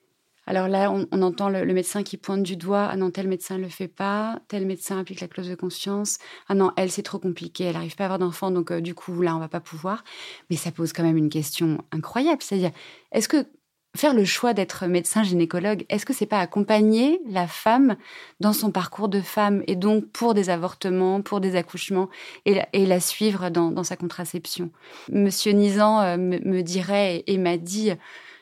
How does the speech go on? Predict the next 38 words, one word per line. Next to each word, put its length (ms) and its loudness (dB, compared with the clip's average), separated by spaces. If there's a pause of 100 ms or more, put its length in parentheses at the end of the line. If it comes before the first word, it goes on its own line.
(120)
Est-ce 120 -4
que 60 2
vous 160 0
pensez 320 2
vraiment 460 4
que 320 -6
se 160 0
faire 200 0
faire 220 2
un 100 2
avortement, 680 2
avorter 500 2
avec 200 -2
un 40 4
médecin 360 0
qui 180 -6
est, 220 -2 (120)
qui 220 -4
n'est 120 4
pas 600 0 (320)
favorable 520 0
à 40 -4
l'avortement, 580 -4 (320)
vous 80 0
ne 80 6
pensez 260 -2
pas 120 2
que 60 -6
ce 60 -8
serait 160 -2
un 40 4
désastre 480 0
pour 160 -6
la 100 -2
femme ? » 260 0 (340)
Mais 80 4
moi, 180 6
je, 100 -4